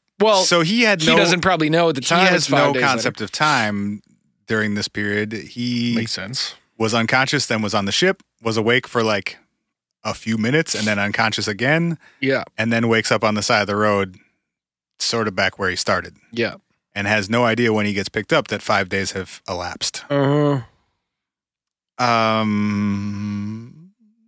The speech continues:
Speaker 2: yeah, that's pretty much true. He walked across the street, found a gas station, called his brother-in-law, and got picked up. And that is where the, the two sides of the story intersect again.
Speaker 1: Hey, man, where you been?
Speaker 2: Mm-hmm.
Speaker 1: Well, <laughs> let me write this book right quick.
Speaker 2: Well,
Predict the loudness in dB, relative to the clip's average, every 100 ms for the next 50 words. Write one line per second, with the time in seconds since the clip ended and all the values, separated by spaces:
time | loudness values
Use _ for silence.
0 | _ -6 -4 -2 0 0 -2 -6 -4 -2
1 | -2 -4 -8 -4 -2 0 2 4 2 2
2 | -4 0 0 2 -2 -2 -4 0 0 2
3 | 2 2 0 -2 0 0 0 0 0 2
4 | 2 2 0 0 -4 -6 -10 -10 -10 _
5 | _ _ _ _ _ _ _ _ -4 -2
6 | -2 -2 -2 -2 -6 _ -10 -6 -4 0
7 | 0 -2 -6 -4 -2 -2 -2 -4 -4 -4
8 | -6 -8 -14 -14 -16 _ _ _ _ _
9 | -10 -6 -2 -2 -2 -2 -2 -4 -4 -4
10 | -6 -10 -16 -10 -8 -4 -4 -6 _ _
11 | _ -6 -4 -4 -8 -16 _ _ -12 -12
12 | -18 -20 _ _ _ _ -10 -8 -8 -12
13 | -16 -6 -6 -4 -10 -8 -12 -12 -2 2
14 | 4 4